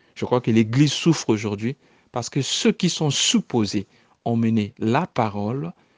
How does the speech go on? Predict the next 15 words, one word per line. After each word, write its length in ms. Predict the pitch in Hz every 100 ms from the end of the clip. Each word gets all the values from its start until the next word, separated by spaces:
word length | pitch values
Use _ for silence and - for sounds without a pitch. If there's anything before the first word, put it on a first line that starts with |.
| _
prê-, 220 | - 123
prêcher 440 | 113 - 113 - 107
la 220 | 104 127
parole, 420 | 165 113 107 101 135 _ _ _
quelquefois, 600 | 131 120 117 - 110 110 - _ _ _ _ _
n'ont 260 | 117 123 127
pas 280 | - 131 127
le 100 | 107
Saint-Esprit 760 | - 110 104 101 - - 123 - _ _
ou 140 | 123 135
ils 80 | 110
ne 100 | 107
sont 280 | - - 120
pas 260 | - 120 -
remplis 500 | 113 107 - 123